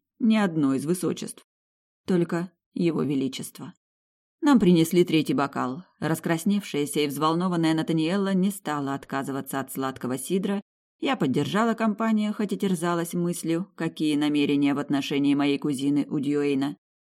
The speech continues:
Не думает же он, что с ней можно просто поразвлечься. Может, на правах её родственницы мне нужно с ним поговорить? Да, пожалуй, и в самом деле нужно.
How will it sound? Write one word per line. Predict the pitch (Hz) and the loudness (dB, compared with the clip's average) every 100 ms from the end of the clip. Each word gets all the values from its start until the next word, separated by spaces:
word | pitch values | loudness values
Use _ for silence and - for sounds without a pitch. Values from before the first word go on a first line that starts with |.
| _ _ | _ _
Не | 175 165 | 2 6
думает | 156 214 190 139 | 6 6 6 4
же | 151 | 2
он, | 143 | 2
что | - 160 | 0 -4
с | - | 0
ней | 156 | 0
можно | 151 151 156 | 0 0 -2
просто | 147 180 160 156 | 0 0 0 -4
поразвлечься. | 165 170 175 185 131 - 151 - _ _ _ - | -2 0 0 0 0 -4 -12 -16 _ _ _ -4
Может, | 147 143 131 - | -2 -2 -6 -6
на | 147 143 | -4 -2
правах | 143 147 139 | -2 -4 -4
её | 147 143 | -2 0
родственницы | 156 156 - 156 147 - 160 - _ - | -2 -4 -6 -4 -2 -2 -4 -6 _ -6
мне | 160 143 | 0 2
нужно | 135 131 143 | 2 0 -2
с | 143 | 0
ним | 151 139 | -2 0
поговорить? | 143 151 170 269 - _ _ _ _ _ _ - | -2 0 0 -2 -6 _ _ _ _ _ _ -4
Да, | 302 202 147 | 2 2 2
пожалуй, | 180 214 208 202 | 0 2 2 2
и | |
в | 202 | 2
самом | 254 185 147 | 0 2 4
деле | 160 156 | 2 2
нужно. | 175 143 127 127 | 2 0 -2 -4